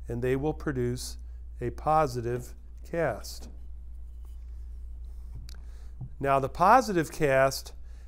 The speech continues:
has to be balanced or corrected so that it sits perpendicular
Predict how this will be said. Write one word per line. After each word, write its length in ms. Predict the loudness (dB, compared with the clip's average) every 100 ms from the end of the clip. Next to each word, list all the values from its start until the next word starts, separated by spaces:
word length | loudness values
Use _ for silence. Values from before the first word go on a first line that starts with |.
| -4
has 340 | 4 6 4
to 140 | 0 -2
be 200 | 0 0
balanced 840 | 4 8 8 8 4 0 -4 -6
or 240 | 0 0 0
corrected 1000 | -2 0 4 4 2 0 -2 -2 -4 -8 -10 -12 -12 -12
so 360 | -8 0 2 4
that 460 | 4 6 4 2 -4 -8 -2
it 220 | -2 -2
sits 380 | -4 -2 -2 -4
perpendicular 1120 | -2 0 0 0 0 0 0 0 0 -2